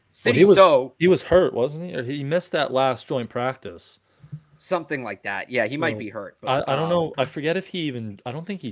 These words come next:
Speaker 2: dressed, but I can pull
Speaker 1: he
Speaker 2: that
Speaker 1: didn't
Speaker 2: up quick
Speaker 1: dress.
Speaker 2: while, while you
Speaker 1: Um,
Speaker 2: find it, yeah.
Speaker 1: Sidy Sow gets driven back, uh, by Kingsley Enagbare with one hand. Like, one hand, just never got his feet under him. Uh,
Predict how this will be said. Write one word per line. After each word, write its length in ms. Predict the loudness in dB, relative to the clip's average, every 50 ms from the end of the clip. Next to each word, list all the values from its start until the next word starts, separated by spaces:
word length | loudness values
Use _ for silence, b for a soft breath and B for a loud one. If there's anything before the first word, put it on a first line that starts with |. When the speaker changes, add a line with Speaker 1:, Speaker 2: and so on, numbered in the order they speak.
| -12
Speaker 2:
dressed, 880 | _ -18 -14 -10 -4 -2 -2 -2 -2 -4 -8 -14 -16 -20 -20 -20 -20 _ _
but 160 | -16 -16 -12 -8
I 100 | -8 -8
can 120 | -8 -8 -14
pull 160 | -8 -6 -4
Speaker 1:
he 80 | -2
Speaker 2:
that 60 | -2 -2
Speaker 1:
didn't 80 | -2
Speaker 2:
up 40 | -4
quick 140 | -4 -2 -2
Speaker 1:
dress. 220 | -2 -4 -6 -6
Speaker 2:
while, 140 | -8 -8 -8 -8
while 180 | -8 -8 -8 -8
you 120 | -8 -6 -6
Speaker 1:
Um, 80 | -4
Speaker 2:
find 320 | -4 -4 -6 -8 -10 -14 -16
it, 60 | -16
yeah. 80 | -12
Speaker 1:
Sidy 320 | -8 -4 2 2 2 2 2
Sow 260 | 0 6 6 6 6
gets 180 | 6 2 -4 -4
driven 300 | -4 -2 -2 -2 -2 -2
back, 400 | -2 0 0 0 -2 -4 _ _ _ _ _ _ _ _ -8
uh, 320 | -6 -6 -4 -4 -6 -8 -4
by 200 | -2 -2 -2 -2
Kingsley 380 | -2 -4 -4 -4 -2 0 0 0
Enagbare 840 | 0 -2 -2 -2 -2 -2 -2 -2 -4 -6 -4 -2 -2 0 0 -2 -2
with 140 | -4 -10 -8
one 220 | -4 -4 -2 -2
hand. 320 | -4 -6 -8 -12 -18 _ _ _ _ _ _ _ _ _ _ -6
Like, 160 | -4 -4 -4 -4
one 280 | 0 2 4 4 4
hand, 200 | 4 2 0 -2
just 160 | -2 -8 -6
never 240 | 0 2 2 4 4
got 160 | 4 2 2
his 100 | 0 -2
feet 180 | -6 -8 -8 -8
under 280 | -8 -8 -10 -12 -12 -12
him. 100 | -14 _ _ _ _ _ _ _ _ _ _ _ _ _ _ _ _ _ _ _ _ _ _ _ _ _ -6
Uh, 120 | -6 -6